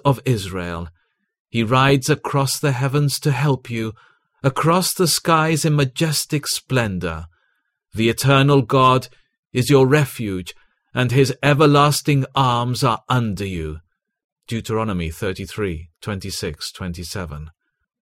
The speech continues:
Oh, the preciousness of this truth! Here I am, a poor, helpless, senseless sheep, yet I am secure in the hand of Christ.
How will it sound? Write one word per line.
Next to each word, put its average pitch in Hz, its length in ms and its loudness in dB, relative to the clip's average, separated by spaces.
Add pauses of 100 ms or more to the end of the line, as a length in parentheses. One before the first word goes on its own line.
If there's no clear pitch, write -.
(100)
Oh, 151 400 4
the 151 220 0
preciousness 143 1120 0
of 139 200 2
this 139 280 2
truth! 101 520 -6 (760)
Here 175 240 4
I 185 100 4
am, 143 360 2 (500)
a - 80 0
poor, 151 640 4 (260)
helpless, 170 600 0
senseless 175 760 0
sheep, 165 500 -2 (500)
yet 147 380 0 (400)
I 127 80 0
am 135 160 4
secure 139 880 4
in 139 140 2
the 131 140 4
hand 123 520 0
of 131 220 0
Christ. - 720 -6